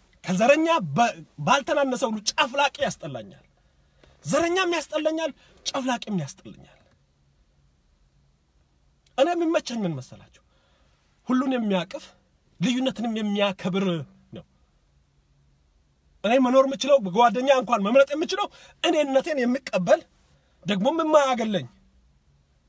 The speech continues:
የማያገለኝ ወደ እሱም የማይጨፈልቀኝን ነው የምፈልገው። መልኬን የማይጠላ፣ በመልኬ ምክንያትም የማይገፋኝ፣ ወይ ደግሞ መልክን ላስቀይርም የማይለኝ፣ አይደንቲቲዬን ማንነቴን የማያሳጣኝ፣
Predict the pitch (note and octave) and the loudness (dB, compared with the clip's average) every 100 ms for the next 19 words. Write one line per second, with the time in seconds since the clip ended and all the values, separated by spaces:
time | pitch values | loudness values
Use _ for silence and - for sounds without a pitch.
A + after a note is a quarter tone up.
0 | _ _ _ - A3 A#3+ D#4 F4+ D4+ D4 | _ _ _ -6 -2 4 4 4 2 2
1 | F4+ D#4 _ E3+ C#4 - D#4 C4+ A#3+ A#3+ | 2 -4 _ 4 4 4 0 0 2 0
2 | A3+ - G3+ G3 F#3+ F#3 F#3 A2 G#2 G2 | -2 -4 -4 -4 -4 -4 -4 -6 -14 -20
3 | - _ _ _ _ - - F3+ A3+ D#4 | -20 _ _ _ _ -20 -6 0 0 4
4 | C#4 A3 G3+ G3 D#3 F#3+ C#4 _ _ _ | 4 4 0 -2 -2 -4 -6 _ _ _
5 | _ _ _ _ _ - G3+ G3+ B3 A3+ | _ _ _ _ _ -6 -4 -2 -4 -2
6 | A3+ F4+ F#4+ E4+ B3 F#3+ - - _ _ | -4 -2 0 2 2 0 -6 -10 _ _
7 | _ _ _ _ _ - A3+ C4+ C#4 C#4 | _ _ _ _ _ -4 0 2 4 4
8 | C#4+ D4+ C#4 C#4 C4+ C4+ F4+ E4 D4+ A3 | 4 0 0 0 -2 0 0 4 4 2
9 | C#3+ G#2 _ - - _ _ - - _ | -4 -12 _ -20 -20 _ _ -20 -20 _
10 | - G3+ A3+ B3 C4+ B3+ D#4+ E4 C4+ G3 | -4 2 4 4 2 0 2 2 2 2
11 | A#3 B3+ D4 D#4 D#4+ C#4+ B3 C#4 D#4 D4+ | 2 2 2 4 6 4 6 6 6 4
12 | A3 F#3+ D4 | -4 -2 -2